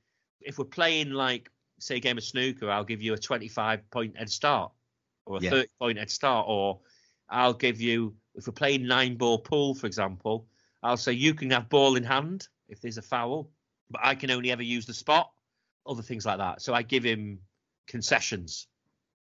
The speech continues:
Speaker 1: and he'd much rather do it like that. He's happy to do it like that. I still sometimes won't try <laughs> as well, but he's getting
Speaker 2: Yeah.
Speaker 1: good. I will have to re-, very soon. I'm really gonna have to try <laughs> because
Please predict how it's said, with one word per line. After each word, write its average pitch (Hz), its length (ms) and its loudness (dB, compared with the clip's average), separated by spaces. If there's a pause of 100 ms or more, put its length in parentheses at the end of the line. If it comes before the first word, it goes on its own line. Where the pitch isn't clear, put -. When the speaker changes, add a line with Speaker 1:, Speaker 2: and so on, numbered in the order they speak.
(260)
Speaker 1:
and 117 100 -4
he'd 123 120 -4
much 156 260 -4
rather 123 200 4
do 120 160 2
it 107 80 0
like 101 200 2
that. 92 240 0
He's 110 140 -8
happy 139 320 2
to - 80 -12
do 101 140 -8
it 76 60 -10
like 87 180 -14
that. 71 200 -18 (640)
I - 60 -6
still 135 300 -2
sometimes 95 560 -6
won't 92 260 -4 (120)
try 82 400 -8
<laughs> 104 120 -4
as 156 160 -6
well, 180 180 0 (320)
but 170 100 -2
he's 196 280 8
getting 185 260 6
Speaker 2:
Yeah. - 60 -2
Speaker 1:
good. 196 320 2
I 135 100 2
will 175 200 2
have 160 220 0
to 139 200 -6
re-, 135 320 -4
very 180 300 2
soon. 113 520 -2 (260)
I'm 104 100 -16
really 123 320 2
gonna 110 180 -4
have 117 160 -6
to 120 80 -12
try 110 300 -6
<laughs> 101 60 -16
because - 400 -14